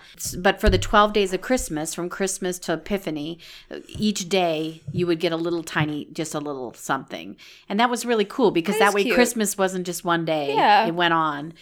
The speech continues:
Speaker 1: So if I had it to do over again, like your childhood, I would have kept that tradition. We did it for just a couple years, and then it was, quite frankly, it was 'cause it was a lot of work, you know, to
Speaker 2: Yeah.
Speaker 1: come up with twelve little presents.
Speaker 2: That's kinda, um, I've seen, like, on Pinterest or something, I saw this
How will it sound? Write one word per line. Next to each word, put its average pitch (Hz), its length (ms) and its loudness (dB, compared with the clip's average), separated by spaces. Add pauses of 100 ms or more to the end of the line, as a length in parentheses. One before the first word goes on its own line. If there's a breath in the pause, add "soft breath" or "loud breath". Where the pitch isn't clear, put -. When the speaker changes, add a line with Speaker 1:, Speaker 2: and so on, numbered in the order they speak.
(260 soft breath)
Speaker 1:
So 214 240 4
if 208 180 2
I 254 180 10
had 226 340 2
it - 140 -4
to 190 100 -2
do 190 260 -2
over 190 260 2
again, 247 360 0
like 180 240 0
your 185 160 0
childhood, 196 580 0
I 180 140 4
would 185 160 -2
have 175 100 -2
kept - 240 -4
that 120 220 -8
tradition. 156 420 -6
We 180 80 -2
did 220 160 0
it 220 100 -4
for 190 80 -6
just 180 220 -10
a - 20 -6
couple 190 280 -6
years, 170 260 -2
and 165 100 -4
then 160 80 -6
it 156 60 -4
was, 151 140 -8 (240 soft breath)
quite 269 200 2
frankly, 247 320 4
it 156 60 0
was 151 160 0
'cause 175 180 -6
it 151 60 -4
was - 300 -8 (180)
a 156 80 -2
lot 143 160 -2
of 139 60 -6
work, 185 340 -2
you 277 180 4
know, 254 140 8
to 247 60 8
Speaker 2:
Yeah. 247 80 8
Speaker 1:
come 180 120 6
up 170 140 2
with 160 120 -2
twelve 170 260 2
little 160 180 -4
presents. 165 680 -8
Speaker 2:
That's 359 220 6
kinda, 349 500 2
um, 208 400 2
I've 214 180 4
seen, 285 540 -2 (180)
like, 220 180 2
on 202 180 4
Pinterest 180 500 -2
or 170 60 -2
something, 170 440 -6
I 180 100 4
saw 190 300 6
this 180 460 2